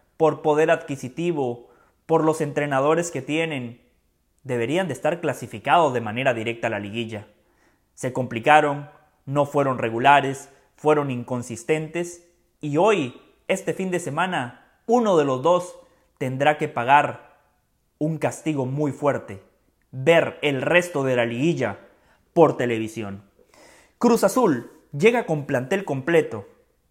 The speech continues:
una muy buena noticia para Juan Reynoso,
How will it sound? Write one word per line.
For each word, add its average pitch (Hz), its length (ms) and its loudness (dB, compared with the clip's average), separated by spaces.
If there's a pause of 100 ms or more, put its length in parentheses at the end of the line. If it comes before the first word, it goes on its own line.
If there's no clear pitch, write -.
(120)
una 180 240 0
muy 185 380 4
buena 190 320 2
noticia 165 480 -4
para 123 160 0
Juan 156 240 0
Reynoso, 127 640 -4